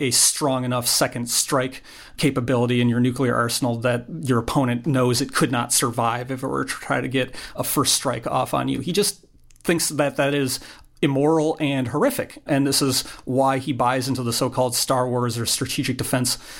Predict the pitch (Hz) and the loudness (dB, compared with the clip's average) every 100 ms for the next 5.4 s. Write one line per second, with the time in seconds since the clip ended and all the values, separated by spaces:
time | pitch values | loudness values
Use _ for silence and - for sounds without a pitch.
0 | - - - 131 131 123 127 - 127 202 | -18 -8 -2 0 2 0 0 -2 -2 0
1 | 139 120 120 - 123 - - - - - | 0 -2 -4 -2 -4 -4 -6 -8 -8 -16
2 | - - - - 127 120 131 - - - | -14 -2 2 4 4 2 -2 -4 -8 -10
3 | - - - - 165 220 262 - - - | -20 -20 -4 2 4 2 0 -4 -6 -6
4 | - - 202 170 156 151 131 185 151 135 | -2 2 4 4 2 0 0 2 2 2
5 | 160 147 147 143 | 2 2 4 2